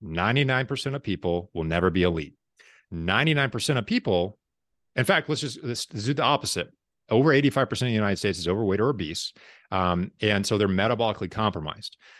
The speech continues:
So the vast majority of people, uh, are not metabolically healthy, at least based on that definition of, of whether they're overweight or obese, right? So there's other metrics you could use for quantifying metabolic health, but in the context of just looking at body composition, which we know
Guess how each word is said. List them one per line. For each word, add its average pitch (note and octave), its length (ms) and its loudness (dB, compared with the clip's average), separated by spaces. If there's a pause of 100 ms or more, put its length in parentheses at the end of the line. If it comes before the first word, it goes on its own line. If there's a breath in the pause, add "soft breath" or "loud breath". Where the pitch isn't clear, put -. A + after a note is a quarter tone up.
So A#2+ 200 4
the G2+ 100 4
vast F3+ 320 2
majority C3 460 2
of G2 80 0
people, F2+ 500 -2 (560 soft breath)
uh, F#2 300 0 (360)
are C#3+ 240 4
not A#2 360 0
metabolically F#2 640 -4
healthy, E2 540 -2 (120)
at F#2 160 -2
least G2+ 280 0
based G2+ 240 0
on F#2 80 0
that F2+ 100 0
definition E2+ 520 -4
of, D#2 260 -6
of E2+ 120 -6
whether E2 220 -2
they're E2 120 -4
overweight D#2+ 400 -4
or D2 140 -4
obese, C#2+ 420 -8
right? F2+ 200 -4
So - 120 -10
there's E2 180 -12
other D3+ 140 4
metrics C#3 380 -2
you A#2+ 60 -10
could A2 160 -8
use A2 220 -2
for F#2 320 -6 (440)
quantifying A2 380 -2
metabolic E2+ 360 -6
health, D3+ 280 -6 (460 loud breath)
but A2 100 0
in G2 60 2
the F#2+ 80 -2
context A2+ 560 -2
of F#2 40 -10
just F#2+ 160 -6
looking F#2+ 280 -4
at D#2+ 120 -4 (120)
body G2 260 2
composition, D2+ 560 -8
which - 160 -12
we F2 80 -4
know F2 560 0